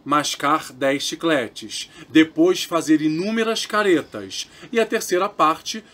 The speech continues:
mover a língua no sentido horário e anti-horário dentro da boca, sobre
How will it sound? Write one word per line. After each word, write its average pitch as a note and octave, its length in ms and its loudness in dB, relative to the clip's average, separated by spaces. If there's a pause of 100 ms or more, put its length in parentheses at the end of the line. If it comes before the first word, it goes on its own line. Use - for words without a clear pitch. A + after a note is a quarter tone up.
(120)
mover E3+ 380 2
a E3 60 6
língua C3+ 320 -6
no C3+ 100 -8
sentido A2+ 600 -10
horário A#3 600 -2
e F#3+ 140 -2
anti-horário D3+ 600 -2
dentro C3+ 320 -6
da F#3 140 -4
boca, C#3 460 -6 (280)
sobre D#3+ 540 0